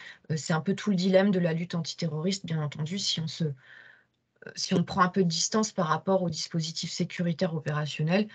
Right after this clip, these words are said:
on ne pourra jamais aller non plus, euh, totalement dans, euh, dans, au cœur des intentions, euh, de ces individus et,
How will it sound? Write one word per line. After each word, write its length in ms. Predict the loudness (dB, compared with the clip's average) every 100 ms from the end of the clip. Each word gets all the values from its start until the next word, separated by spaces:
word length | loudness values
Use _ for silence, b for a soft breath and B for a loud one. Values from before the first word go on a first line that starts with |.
| B B B
on 60 |
ne 40 | 2
pourra 280 | 6 6 6
jamais 500 | 8 6 6 4 4 0 _ b b b _
aller 220 | 2 4
non 140 | 2 2
plus, 340 | -2 0 2
euh, 180 | 2 2
totalement 560 | -2 -2 0 2 0
dans, 380 | 0 -2 -2 -2
euh, 60 | -2 -2
dans, 140 | -2
au 180 | -2 -4
cœur 200 | 0 2
des 160 | 2 0
intentions, 600 | -2 -2 -2 -2 0 0
euh, 40 |
de 120 | 0
ces 240 | 0 0 2
individus 600 | 0 -2 -4 -2 2 2
et, 200 | 2